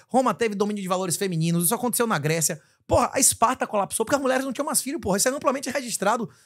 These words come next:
Os, a maioria das sociedades, elas não colapsam porque vê o inimigo e mata todo mundo. É porque o cara passa a ter vergonha de ser homem, ele tem vergonha do pai, do avô dele.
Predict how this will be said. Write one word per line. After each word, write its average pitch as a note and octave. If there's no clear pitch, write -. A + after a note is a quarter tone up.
Os, -
a A#3+
maioria D#4
das C4+
sociedades, E3
elas A#3
não E4+
colapsam G#3+
porque A3
vê G#3
o G#3+
inimigo G3
e F3+
mata F3+
todo E3+
mundo. D3+
É A#3+
porque -
o D#4
cara C4+
passa C4+
a -
ter B3+
vergonha G#3+
de F#3+
ser G#3
homem, F3+
ele B3+
tem C4
vergonha G#3+
do G3+
pai, G3
do F3+
avô E3
dele. F3